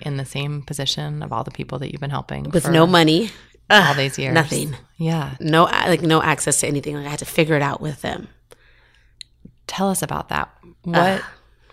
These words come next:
Speaker 1: what was the first hour like?
Speaker 2: Well, I think the most interesting part was I live two miles from Skid Row, and it kinda shows <laughs> you, like, the divide, right? I live two miles from Skid Row, and I walked from my place.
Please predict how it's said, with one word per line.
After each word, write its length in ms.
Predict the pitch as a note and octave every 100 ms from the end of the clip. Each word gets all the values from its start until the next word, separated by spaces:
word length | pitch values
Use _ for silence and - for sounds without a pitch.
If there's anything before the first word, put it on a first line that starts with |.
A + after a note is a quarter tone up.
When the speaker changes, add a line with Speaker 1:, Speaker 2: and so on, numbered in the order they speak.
| D#3+
Speaker 1:
what 180 | E3+ -
was 340 | F#3 F3 D#3+
the 140 | - D3+
first 540 | - E3 E3 - - -
hour 280 | D3+ D#3+ D#3+
like? 420 | - - - - - - - - - - -
Speaker 2:
Well, 120 | A#3+
I 20 | C4+
think 280 | E4 F4
the 80 | -
most 400 | B3 F3+ F3 F3+
interesting 540 | - E3 E3+ - F3 E3
part 400 | - D#3 F3 -
was 480 | G3 G#3+ B3+ D4 - -
I 200 | F3+ G#3
live 460 | G#3 G#3 F#3+ - -
two 540 | - - G3+ G#3 G#3+
miles 500 | F#3+ E3 E3+ G3+ A#3
from 160 | - A#3+
Skid 240 | - B3
Row, 320 | B3 B3+ D4 - _ _
and 120 | - F3
it 100 | -
kinda 240 | F3 E3+
shows 380 | - D#3+ D#3 -
<laughs> 0 |
you, 120 | G3
like, 340 | D3+ D#3 C#3+ E3
the 280 | D#3 D3
divide, 640 | C#3+ C#3+ C3+ C#3+ C#3+ - -
right? 300 | D#3 D#3 D#3+ - - -
I 80 | E3+
live 200 | F#3+ F#3
two 160 | - E3+
miles 320 | E3 D#3+ D3+
from 120 | D#3+
Skid 240 | - D#3+
Row, 220 | D3+ D#3+ D#3+
and 80 | D#3
I 60 |
walked 440 | C#3+ D3+ - - - - - _ _ _
from 420 | - - F#3 G3
my 180 | G3+ E3+
place. 580 | E3 - D3+ - D#3 -